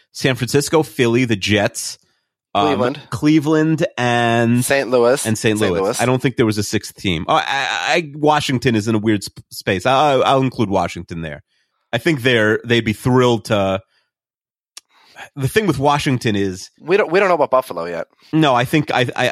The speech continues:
Speaker 1: I think they
Speaker 2: Tyrod Taylor's the long-term answer there. I don't know about that.
Speaker 1: I
Speaker 2: He's been good this year.
Speaker 1: First of all, they're not gonna have a good enough pick that they're gonna be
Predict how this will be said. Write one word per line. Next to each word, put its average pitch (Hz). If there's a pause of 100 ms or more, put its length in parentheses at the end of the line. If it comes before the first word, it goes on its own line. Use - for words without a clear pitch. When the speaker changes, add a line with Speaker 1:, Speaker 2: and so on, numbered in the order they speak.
Speaker 1:
I 120
think 127
they 101
Speaker 2:
Tyrod 135
Taylor's 123
the 113
long-term 107
answer 110
there. 117
I 113
don't 92
know 78
about -
that. 82
Speaker 1:
I 143
Speaker 2:
He's 147
been 123
good 165
this 101
year. 151
Speaker 1:
First 202
of 160
all, 135
they're 120
not 143
gonna 127
have 117
a -
good 110
enough 98
pick -
that 95
they're 92
gonna 90
be 85